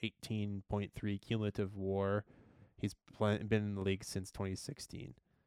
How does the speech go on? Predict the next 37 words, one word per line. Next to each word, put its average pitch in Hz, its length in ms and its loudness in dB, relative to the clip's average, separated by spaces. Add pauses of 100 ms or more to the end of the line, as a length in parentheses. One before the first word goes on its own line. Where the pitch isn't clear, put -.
(240)
This - 180 0
will 104 80 2
be 101 120 0
his 98 240 2
eighth 101 260 0
season - 460 -4 (600)
as - 100 -6
a 95 60 -2
big 95 240 -6
leaguer. 87 340 -8 (1120)
Uh, - 320 -6
in 117 160 -4
twenty 135 280 6
twenty-two, 120 480 2
he 110 180 2
played 101 400 0
eighty-three 120 440 2
games 104 400 2
at - 120 -8
second 104 360 -2
base, 104 480 0 (100)
forty 127 500 2
in 110 120 2
right, 98 480 -2 (960)
eighteen 131 340 0
in 113 120 2
center 101 280 0
field, 98 340 -4
mostly 98 240 -2
with 107 60 -6
the 107 60 -2
Blue 98 180 -2
Jays, 95 460 -6 (120)
eighteen 120 340 -4
in 117 160 0
left 98 200 -2
field. 101 340 -4